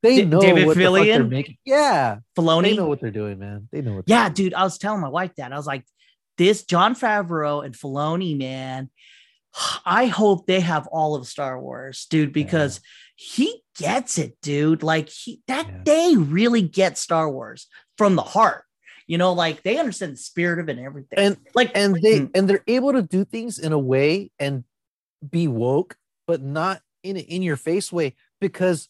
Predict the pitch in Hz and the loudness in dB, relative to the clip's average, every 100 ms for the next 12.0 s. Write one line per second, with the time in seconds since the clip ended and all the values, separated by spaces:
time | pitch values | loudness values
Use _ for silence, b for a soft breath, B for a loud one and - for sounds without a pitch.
0 | - 143 170 269 _ - 294 - 165 190 | -8 -2 0 0 _ -6 -6 -6 -2 0
1 | 247 147 123 127 - - _ _ _ _ | 0 -2 -6 -12 -16 -20 _ _ _ _
2 | _ _ _ _ 143 143 139 135 - 151 | _ _ _ _ -4 0 0 -2 -2 -4
3 | - 170 160 - 139 233 110 _ _ _ | -2 -4 -6 -10 -8 -8 -10 _ _ _
4 | _ _ _ - 196 170 180 160 202 - | _ _ _ -2 0 2 0 0 -2 0
5 | 220 196 220 220 _ - 214 208 233 226 | 0 4 2 0 _ -12 -10 -6 -4 -4
6 | 196 170 160 208 214 131 - _ _ _ | -4 -4 0 0 0 -6 -10 _ _ _
7 | _ _ _ _ _ _ - 226 220 - | _ _ _ _ _ _ -4 -2 -2 -2
8 | 233 233 185 214 208 185 147 196 196 123 | -2 -2 -4 -4 0 -2 -2 -2 -2 -4
9 | 156 139 - _ 147 440 440 392 - 190 | -4 -4 -6 _ 2 4 4 0 -4 -8
10 | 208 160 202 190 185 180 208 190 156 220 | -6 -2 -2 -2 -6 -4 -6 -6 -8 -8
11 | 226 131 101 - 175 165 135 - 226 | -10 -10 -12 -6 0 0 0 0 -2